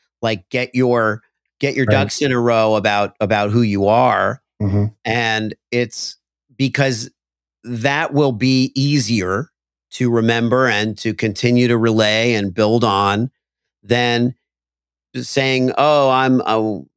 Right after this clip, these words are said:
Speaker 1: I'm this, I'm that, we're this, we're that."
Speaker 2: Mm-hmm.
Speaker 1: You know? And I, and I think that consistency is so important.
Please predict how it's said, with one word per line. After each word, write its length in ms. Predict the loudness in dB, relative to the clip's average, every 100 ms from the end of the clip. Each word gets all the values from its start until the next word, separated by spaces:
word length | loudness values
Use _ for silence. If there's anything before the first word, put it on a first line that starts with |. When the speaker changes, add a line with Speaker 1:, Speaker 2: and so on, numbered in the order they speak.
| _
Speaker 1:
I'm 240 | -2 0 2
this, 260 | 2 0 0
I'm 220 | 0 2
that, 280 | 0 -2 0
we're 220 | 0 2
this, 340 | 0 0 -2
we're 140 | -2 0
that." 380 | 2 0 -2 -6 _ -4
Speaker 2:
Mm-hmm. 240 | -2 0 -2 _ _ _ _ _ _ _
Speaker 1:
You 160 | -8 -6
know? 260 | -4 -6 -10 _ _ -6
And 180 | -2
I, 120 | -2 0
and 120 | 0
I 100 | 0
think 260 | 0 0 0
that 160 | 0 -2
consistency 640 | -2 -2 -2 -4 -2 0
is 140 | 0
so 240 | 0 0 2
important. 500 | 0 0 2 0